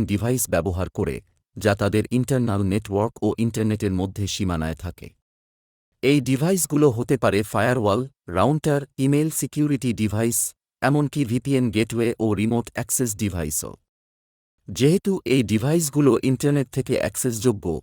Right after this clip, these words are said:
তাই পৃথিবীর যে কেউ এগুলোতে সংযোগের চেষ্টা করতে পারে, তবে কেবল যথাযথ অ্যাক্সেসধারীদের মধ্যেই সফল হওয়া যায়। এখন ভাবুন, কিছু ডিভাইস নিয়মিত প্যাচ না পেয়ে ভালনারেবিলিটি ফ্যাক্স প্রকাশের পর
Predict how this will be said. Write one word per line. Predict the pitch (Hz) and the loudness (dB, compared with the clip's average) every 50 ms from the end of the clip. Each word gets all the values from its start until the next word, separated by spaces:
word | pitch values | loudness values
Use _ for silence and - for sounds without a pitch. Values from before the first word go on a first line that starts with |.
| _ _ _ _ _ _ - | _ _ _ _ _ _ 0
তাই | - 90 98 | 2 2 2
পৃথিবীর | 107 - 120 - 147 143 143 139 113 | 2 -2 -2 0 0 2 2 2 2
যে | - 110 113 | 2 0 0
কেউ | 107 - 131 131 131 - - | 2 4 4 4 4 4 2
এগুলোতে | 104 113 98 123 123 117 107 131 120 | 2 2 2 2 2 2 4 2 0
সংযোগের | 110 - 117 104 104 98 104 92 101 104 104 - | 0 0 0 0 0 0 0 0 0 0 0 -2
চেষ্টা | 113 98 - - 120 | -4 -4 -4 -4 -6
করতে | - 113 98 - 110 101 | -4 -6 -4 -4 -4 -2
পারে, | - 87 82 87 82 - _ _ _ _ _ - | 0 0 0 0 -2 -6 _ _ _ _ _ -4
তবে | - 92 101 | -2 -2 -2
কেবল | 104 - 120 117 117 123 131 117 | 0 0 0 2 2 2 2 2
যথাযথ | - 101 95 - 98 113 113 104 101 98 - | 2 0 0 0 -2 -4 -2 -2 -4 -4 -6
অ্যাক্সেসধারীদের | - - 104 - - - 117 104 - 110 104 104 92 95 92 92 | -6 -6 -6 -6 -6 -6 -6 -4 -4 -2 -2 -2 0 0 0 0
মধ্যেই | 92 101 101 101 107 104 101 - - | 0 -2 -2 -2 -4 -4 -4 -4 -6
সফল | 104 - - 104 95 | -10 -6 -4 -4 -4
হওয়া | 85 82 90 87 78 76 | -4 -2 -2 -2 -2 -2
যায়। | 76 80 76 71 62 - _ _ _ _ _ _ _ _ _ _ _ _ _ _ _ _ _ _ - | -2 -4 -4 -6 -6 -10 _ _ _ _ _ _ _ _ _ _ _ _ _ _ _ _ _ _ -6
এখন | 123 - - 180 202 196 | -4 -2 0 0 0 0
ভাবুন, | 160 120 127 110 98 95 92 95 131 139 - _ _ _ | 0 0 0 0 0 0 0 -2 -4 -6 -10 _ _ _
কিছু | - 165 147 - 165 | -6 -6 -2 0 0
ডিভাইস | 143 113 117 117 123 147 170 180 - - | 0 2 2 2 2 2 0 0 0 0
নিয়মিত | 151 147 143 143 143 147 139 - 139 117 - | 2 2 4 4 4 2 2 2 0 2 2
প্যাচ | 90 95 110 - - | 2 0 0 0 0
না | 123 104 95 101 | 0 0 0 0
পেয়ে | - 107 98 95 | 0 0 0 0
ভালনারেবিলিটি | 95 82 107 127 151 151 147 131 107 117 123 123 104 107 107 - | 2 2 2 2 2 2 2 2 2 2 0 2 0 0 -2 -2
ফ্যাক্স | - 147 156 - - - | -2 -2 -2 -2 -4 -6
প্রকাশের | - 120 113 - 107 101 - 120 110 - | -6 -4 -4 -2 -4 -2 -2 -2 -2 0
পর | - 98 95 | 0 0 0